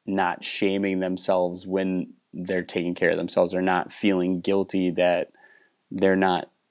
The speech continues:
being more dedicated to their students or to their classroom. And,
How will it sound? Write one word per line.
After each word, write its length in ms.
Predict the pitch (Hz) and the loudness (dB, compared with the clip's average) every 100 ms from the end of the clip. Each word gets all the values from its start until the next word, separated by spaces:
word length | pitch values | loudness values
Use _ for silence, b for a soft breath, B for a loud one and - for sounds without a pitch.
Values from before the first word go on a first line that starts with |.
| - 95 | -10 0
being 380 | 101 95 92 | 0 2 0
more 260 | 92 90 90 | 2 2 0
dedicated 1040 | 87 87 90 90 - 90 85 85 82 92 _ _ _ _ _ - | -2 2 2 2 -4 -4 0 0 -2 -6 _ _ _ _ _ -4
to 120 | 95 | 0
their 160 | 87 | 0
students 480 | 87 - 98 90 87 | 0 0 2 0 -4
or 40 | - | -6
to 120 | 90 | -4
their 180 | 85 87 | -4 -4
classroom. 680 | - 90 127 - 87 90 85 | 0 4 4 2 -2 0 -2
And, 320 | 82 82 | -4 -6